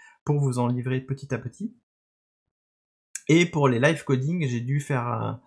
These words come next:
un arrêt pour l'instant, mais il y a des surprises qui vont arriver sur la chaîne, notamment des mentorats, puisque j'ai filmé, euh, une session complète de mentorat avec quelqu'un,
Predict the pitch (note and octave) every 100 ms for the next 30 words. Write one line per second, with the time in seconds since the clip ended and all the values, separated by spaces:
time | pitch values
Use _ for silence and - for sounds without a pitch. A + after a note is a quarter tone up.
0 | - - - - A#2+ C3+ A2+ B2+ C#3 B2
1 | A2+ - D3 - C#3+ F#3 A#3+ - - _
2 | _ _ _ - B2+ D3 G#2 - C#3+ -
3 | F#3 F#3 - B2+ B2 B2 C3 C#3 B2 A2
4 | A#2 - - C#3 D#3 F3 - _ _ -
5 | C#3 F3 G#3 C#3+ B2 B2 C#3+ E3+ - _
6 | - A2 D#3+ D#3+ C#3+ A#2 A2 D3 - _
7 | - - C3 C#3 A#2+ A2 - A#2 B2+ C#3+
8 | - - A2+ A2+ A2+ A#2+ A#2+ A#2 G#2+ D3+
9 | D3+ E3 B2+ A#2+ A#2+ A#2 A2+ B2+ G#2+ G2+
10 | - G2 B2 C3+